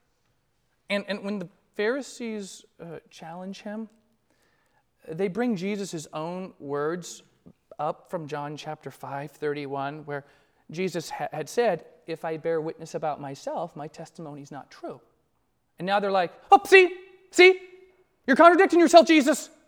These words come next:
You just said your testimony is false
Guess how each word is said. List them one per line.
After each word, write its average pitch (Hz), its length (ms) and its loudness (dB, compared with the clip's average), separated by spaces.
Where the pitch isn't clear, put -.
You 233 340 4
just 339 220 2
said 269 340 4
your 254 140 0
testimony 269 400 4
is - 80 -4
false 302 500 8